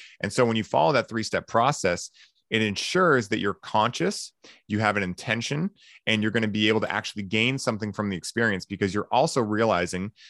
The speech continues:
the degree to which what you're experiencing is just a snapshot of what is already able to be experienced. But again, you might have something blocking that's preventing you from experiencing it. On the other side, right, of, like, unhealthy, what I would say is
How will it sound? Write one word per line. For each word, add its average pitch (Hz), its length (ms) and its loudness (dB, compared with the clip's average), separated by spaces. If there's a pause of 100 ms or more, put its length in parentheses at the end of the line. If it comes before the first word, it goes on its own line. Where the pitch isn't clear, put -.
(320)
the 107 100 2
degree 107 400 2
to 123 160 0
which 101 320 0 (260)
what 123 160 2
you're 120 120 0
experiencing 117 680 -2
is 101 120 -6
just - 280 -2
a 110 40 -6
snapshot 120 640 0
of 92 120 -4
what 113 160 2
is - 120 -2 (120)
already 135 380 2
able 135 240 0
to 107 60 -4
be 104 120 -2
experienced. 110 680 -2 (300)
But 113 140 4
again, 127 320 4
you 117 80 2
might 117 160 2
have 110 100 0
something 104 240 -6
blocking 143 460 0
that's 107 160 -8
preventing 107 400 -2
you 98 40 -6
from 98 160 -8
experiencing 101 540 -2
it. 62 120 -12 (480)
On 104 140 2
the 104 140 -2 (100)
other 180 320 4
side, 95 540 0
right, 101 240 2
of, 92 160 -6
like, 95 320 -2
unhealthy, 117 640 0 (640)
what 113 160 2
I 110 80 4
would 104 140 0
say 127 260 4
is 101 220 0